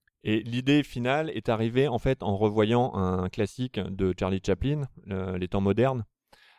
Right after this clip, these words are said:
euh, dans lequel, euh, Charlie Chaplin fait du patin à roulettes, euh, au troisième étage d'un grand magasin avec les yeux bandés et frôle la mort à peu près cinq fois de suite, euh, parce que lui ne voit pas que la rambarde est tombée et que, euh, a priori, rien ne l'empêche de tomber excepté la chance.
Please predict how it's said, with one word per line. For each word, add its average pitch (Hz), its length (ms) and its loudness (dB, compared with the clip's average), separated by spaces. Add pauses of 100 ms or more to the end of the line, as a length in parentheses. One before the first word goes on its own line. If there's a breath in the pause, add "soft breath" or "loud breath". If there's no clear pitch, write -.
(120 soft breath)
euh, 98 200 0
dans 98 140 4
lequel, 131 400 6
euh, 98 320 4
Charlie 110 260 0
Chaplin 139 380 0
fait 127 300 2
du 107 180 -2
patin 107 280 4
à - 20 2
roulettes, 110 460 2 (160)
euh, 92 280 -2
au 98 80 -4
troisième 104 340 -2
étage 113 260 0
d'un 92 140 -6
grand 98 180 -4
magasin 113 580 0
avec 104 300 0
les 107 200 -2
yeux 117 100 4
bandés 110 380 0 (640 soft breath)
et 113 260 0
frôle 139 280 4
la 117 120 4
mort 135 340 4
à 107 120 0
peu - 140 2
près 127 300 -2
cinq 120 220 -8
fois 120 140 0
de - 60 -6
suite, 139 320 -2
euh, 98 340 0
parce - 220 -2
que 120 60 0
lui 113 240 -2
ne 123 100 0
voit 113 320 4
pas 127 220 0
que - 100 -6
la 98 120 0
rambarde 107 340 0
est 101 80 2
tombée 120 420 2
et 104 180 -4
que, - 140 -6
euh, 92 560 -4
a - 100 -8
priori, 113 480 -4
rien 131 500 -2
ne 120 140 -4
l'empêche 110 520 0
de 110 100 -4
tomber 117 480 -2
excepté 113 420 -4
la 113 100 -2
chance. - 320 -10